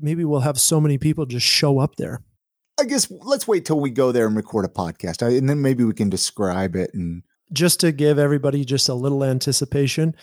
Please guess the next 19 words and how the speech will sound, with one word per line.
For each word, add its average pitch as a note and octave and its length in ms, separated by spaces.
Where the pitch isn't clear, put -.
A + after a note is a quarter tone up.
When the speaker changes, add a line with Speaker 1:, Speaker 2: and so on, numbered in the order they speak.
Speaker 1:
like, C#3+ 140
I D3+ 120
don't D#3+ 160
know D3 100
how C#3 160
to C#3+ 80
describe C#3+ 680
how B2+ 160
cool C3 680
it C#3+ 120
is C#3+ 240
to D3+ 100
be D#3 300
inside B2+ 960
one C3+ 240
of B2 160
those, C3 580
uh, B2+ 240
like, C3+ 340